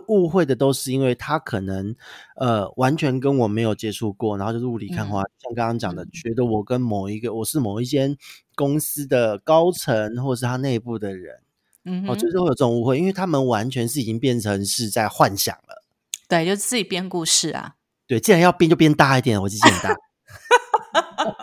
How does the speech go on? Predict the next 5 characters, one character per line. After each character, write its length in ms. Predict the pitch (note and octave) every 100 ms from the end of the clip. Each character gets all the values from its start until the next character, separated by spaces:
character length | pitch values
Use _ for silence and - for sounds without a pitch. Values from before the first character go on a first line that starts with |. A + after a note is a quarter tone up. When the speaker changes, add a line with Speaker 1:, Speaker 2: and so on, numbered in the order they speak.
| A3+ - F#3+ G#3 - G3 - F#3+ - - - - - -
Speaker 1:
多 240 | G3+ G3+
切 320 | A#3 - C4 A3+
实 260 | - F#3
际 340 | G3 C#4 A#3 F3+
啊。 340 | D3 C#3+ -